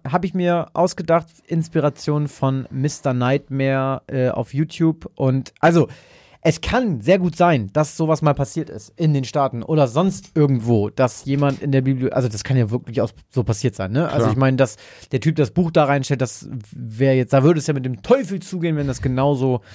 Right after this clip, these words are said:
Speaker 1: mal passiert ist, wie ich mir das ausgedacht hab. Äh, von daher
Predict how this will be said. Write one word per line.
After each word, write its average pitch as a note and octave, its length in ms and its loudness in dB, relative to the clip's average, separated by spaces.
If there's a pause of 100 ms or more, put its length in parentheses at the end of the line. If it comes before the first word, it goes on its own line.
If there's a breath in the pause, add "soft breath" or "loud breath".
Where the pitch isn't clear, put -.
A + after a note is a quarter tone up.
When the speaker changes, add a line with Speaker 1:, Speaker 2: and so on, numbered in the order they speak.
(200 loud breath)
Speaker 1:
mal A#2+ 100 -2
passiert A#2+ 280 -8
ist, G#2+ 40 -10
wie B2 60 -4
ich A#2 100 -8
mir B2 80 -2
das A#2 100 -4
ausgedacht B2+ 300 -4
hab. C3+ 120 -6 (320)
Äh, C3+ 180 2
von B2+ 160 0
daher A#2+ 340 4